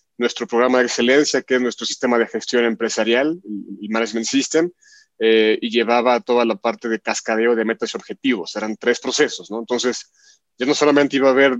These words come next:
eh, Seis Sigma, sino otras dos cosas, ¿no? Que sí estaban ya mucho más relacionadas con, con recursos humanos, ¿no? Pero cuando llego a la posición, la posición llega con dos, con dos bebés que no existían, ¿no?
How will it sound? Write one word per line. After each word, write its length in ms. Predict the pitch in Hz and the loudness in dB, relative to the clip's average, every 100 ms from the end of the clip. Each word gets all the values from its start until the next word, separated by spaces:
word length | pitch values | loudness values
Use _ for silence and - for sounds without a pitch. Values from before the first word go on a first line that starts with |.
| 107 | -2
eh, 400 | 117 113 110 101 98 - _ _ | 2 4 4 0 -4 -14 _ _
Seis 260 | - 131 - | -2 0 2
Sigma, 300 | 160 165 151 | 2 4 2
sino 280 | - 120 | 0 2
otras 220 | 120 131 120 | 2 2 2
dos 160 | 120 | 0
cosas, 400 | - 117 - 95 | 2 0 0 -4
¿no? 220 | 117 156 - _ _ - | -4 -6 -8 _ _ -2
Que 100 | 131 | 0
sí 160 | - | 2
estaban 380 | 156 - 147 143 | 2 4 4 4
ya 100 | 143 | 4
mucho 320 | 147 139 - | 2 2 0
más 480 | 123 127 131 - - _ _ _ | 0 2 0 -4 -14 _ _ _
relacionadas 720 | 120 123 - 123 123 127 127 - | 0 0 0 0 2 2 0 -2
con, 380 | 123 110 95 | -4 -4 -6
con 160 | - 117 | -6 -6
recursos 280 | 110 - - | -4 -6 -4
humanos, 400 | 120 110 104 101 | -2 -2 -2 -4
¿no? 200 | 131 - _ _ _ | -6 -8 _ _ _
Pero 260 | 135 135 131 | 4 4 6
cuando 200 | 143 147 | 6 6
llego 220 | 170 185 | 6 8
a 40 | |
la 120 | 175 | 6
posición, 720 | 160 147 135 135 175 185 175 139 | 4 2 0 2 4 6 4 2
la 60 | |
posición 400 | 135 120 135 160 | -2 -4 2 2
llega 240 | 147 160 - | 2 -2 -2
con 240 | 123 123 | -2 0
dos, 260 | 135 143 131 120 | 2 2 0 -6
con 200 | - 127 | -2 0
dos 220 | 123 151 139 | 4 4 4
bebés 340 | 127 135 139 | 2 2 2
que 120 | 127 | -2
no 120 | 123 | -2
existían, 520 | 123 - - 113 104 95 | -4 -6 -8 -6 -6 -6
¿no? 200 | 135 | -10